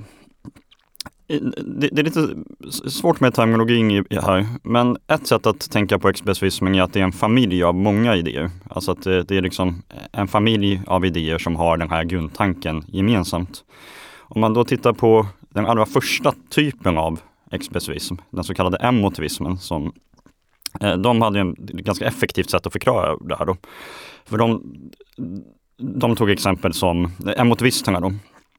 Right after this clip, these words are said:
eh, de tog exempel som när man säger "aj", till exempel. Att säga "aj", det är ju på något sätt in-, det är ju inte samma sak som att säga "jag har ont". Det är ju snarare en typ av yttrande där man visar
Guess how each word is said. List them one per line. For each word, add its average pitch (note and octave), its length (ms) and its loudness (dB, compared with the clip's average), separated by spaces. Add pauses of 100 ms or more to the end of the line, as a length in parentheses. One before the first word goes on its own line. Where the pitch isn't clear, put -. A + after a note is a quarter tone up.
(760)
eh, F#2 140 -4
de G#2+ 280 4
tog G2+ 160 2
exempel G2 400 0
som F#2 160 -2
när F2+ 80 2
man F#2 120 2
säger F#2+ 260 0
"aj", G#2+ 340 0 (100)
till - 120 -10
exempel. - 300 -10 (1400)
Att A#2 160 -8
säga A#2+ 320 2
"aj", F2+ 520 0
det G2+ 140 0
är A2 40 4
ju A2 120 6
på A2 120 -4
något G2+ 160 2
sätt G2 140 -2
in-, G#2 200 -2
det A2+ 100 0
är - 20 4
ju A2+ 60 6
inte A2 140 0
samma G#2 260 2
sak G#2+ 360 0
som - 160 -4
att F2 60 -4
säga G2+ 400 2
"jag E2+ 80 -4
har E2 200 -4
ont". - 420 -12
Det - 100 -4
är G2+ 40 2
ju G2+ 60 2
snarare F#2+ 320 2
en F#2+ 100 0
typ F2+ 160 -2
av F#2 100 0
yttrande F2 340 -2
där E2+ 100 0
man F2+ 240 2
visar G2 500 0